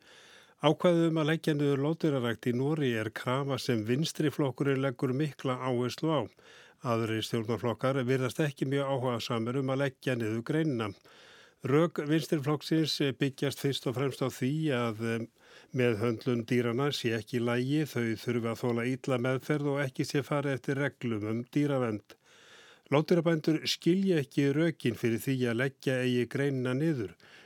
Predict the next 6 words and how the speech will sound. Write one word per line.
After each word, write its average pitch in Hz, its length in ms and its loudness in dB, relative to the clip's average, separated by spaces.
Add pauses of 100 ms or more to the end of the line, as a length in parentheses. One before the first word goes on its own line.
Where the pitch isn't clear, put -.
(140)
Guri 113 500 2
Vormdal, 120 720 -2
upplýsingafulltrúi 123 960 -2
Samtaka 131 560 -2
norskra 131 560 -2
loðdýrabænda, 135 800 -2